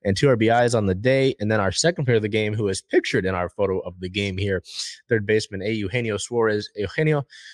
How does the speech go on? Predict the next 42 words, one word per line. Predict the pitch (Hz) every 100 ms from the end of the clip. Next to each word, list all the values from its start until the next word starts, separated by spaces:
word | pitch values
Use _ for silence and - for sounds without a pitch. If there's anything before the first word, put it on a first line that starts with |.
| - -
two | 165
hits, | 143 - - -
one | 131 127
run, | 123 117 117 -
and | 104 98
two | - 127
R | 104
B | 98 104
Is. | 113 117 117 110 - - - -
Uh, | 95
hits | 101 110
a | 98
homer | 80 - 143 131 113
that | 104 117 90 104
day. | 107 107 104 _ _ _ _ - _ _ _ 110
We'll | 110 113 -
continue | 120 101 196 123
with | 98
the | 92
homers | 98 95 90
here | - 95
as | 95 104
we |
go | 107
back | 101 110 95
to | - 127
it. | 110 - -
July | - 117 113 -
eighteenth | - 208 - 151 143
versus | 120 120 113
the | 110
Twins | 104 - 113 113
in | 110
the |
second | - 127 131
game | 117 120
of | 113
the |
series. | - 123 113 - -
Not | 180 214 185
so | 156
good. | 131 107 71